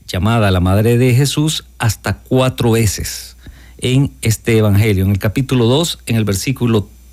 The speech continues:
uno, en el versículo tres, en el cuatro y en el doce. Se puede leer solo en el comienzo y el final del relato, por decir algo. El comienzo del relato inicia así: "Tres días des-, después hubo una boda en Caná de Galilea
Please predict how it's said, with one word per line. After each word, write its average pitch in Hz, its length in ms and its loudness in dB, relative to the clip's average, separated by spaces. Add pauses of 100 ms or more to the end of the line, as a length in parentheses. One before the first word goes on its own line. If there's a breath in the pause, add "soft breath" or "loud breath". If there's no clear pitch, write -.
(140)
uno, 196 420 0
en 120 100 -2
el 110 100 0
versículo 104 460 -2
tres, 165 340 -2 (500 loud breath)
en 110 80 -2
el 104 120 -2
cuatro 147 280 -2
y 139 60 -2
en 120 80 2
el 107 140 0
doce. 101 360 -4 (580 loud breath)
Se - 140 -2
puede 151 280 2
leer 151 280 2
solo 156 480 2
en 131 100 2
el 127 140 0
comienzo 156 500 0
y 151 40 -2
el 135 60 0
final 127 240 0
del 135 120 0
relato, 151 340 0
por 110 180 -2
decir 120 300 0
algo. 101 320 0 (1000 soft breath)
El 139 200 -2
comienzo 170 460 0
del 143 80 0
relato 135 360 0 (120)
inicia 127 380 2
así: 135 300 -2 (360)
"Tres 98 280 0
días 110 220 2
des-, 120 240 2
después - 800 -2 (140)
hubo 135 380 2
una 120 240 2
boda 113 300 2
en 127 100 2
Caná 104 340 0
de 107 80 2
Galilea 120 600 2